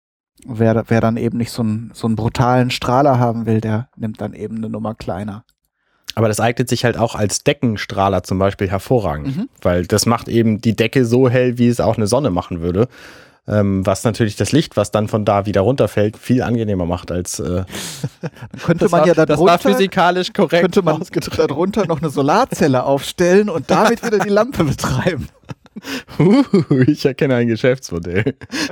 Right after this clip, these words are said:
Speaker 2: <laughs>
Speaker 1: Freie Energie, wir haben sie entdeckt.
Speaker 2: Genau.
Speaker 1: <laughs> Wunderbar. Ja.
Speaker 2: Gut.
Speaker 1: Ähm, da
Speaker 2: Da gibt's eigentlich nichts mehr zu, zu sagen. Kauft euch für all eure,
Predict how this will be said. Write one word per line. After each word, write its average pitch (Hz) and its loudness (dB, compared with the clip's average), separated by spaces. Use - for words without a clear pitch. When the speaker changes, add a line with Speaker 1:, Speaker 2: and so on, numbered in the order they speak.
Speaker 2:
<laughs> 226 2
Speaker 1:
Freie 175 0
Energie, 208 -4
wir 120 -2
haben 127 -2
sie 170 -6
entdeckt. 196 -4
Speaker 2:
Genau. 110 0
Speaker 1:
<laughs> - -4
Wunderbar. 156 0
Ja. 113 0
Speaker 2:
Gut. - 0
Speaker 1:
Ähm, 175 -4
da 131 0
Speaker 2:
Da 139 0
gibt's 135 -2
eigentlich 123 4
nichts 123 0
mehr 117 2
zu, 117 0
zu 107 -6
sagen. 101 2
Kauft 113 -2
euch 104 0
für - -2
all 92 0
eure, 92 2